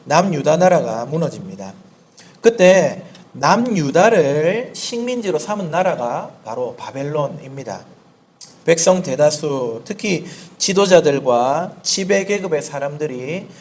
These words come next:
바벨론으로 끌려갔고요. 거기에서, 어, 바벨론의 사람으로 식민사관을 교육받기도 했습니다. 그 대표적인 인물이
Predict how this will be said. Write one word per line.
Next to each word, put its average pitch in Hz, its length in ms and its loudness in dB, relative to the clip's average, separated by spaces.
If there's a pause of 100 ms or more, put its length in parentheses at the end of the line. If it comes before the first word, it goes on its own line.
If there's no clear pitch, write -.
(140)
바벨론으로 160 720 4
끌려갔고요. 151 920 0 (400)
거기에서, 175 800 2 (140)
어, 113 460 -16 (260)
바벨론의 160 560 -2
사람으로 139 560 -8
식민사관을 143 1120 -6 (320)
교육받기도 135 580 -4
했습니다. 113 480 -12
그 185 120 -6
대표적인 185 480 -6
인물이 165 600 -6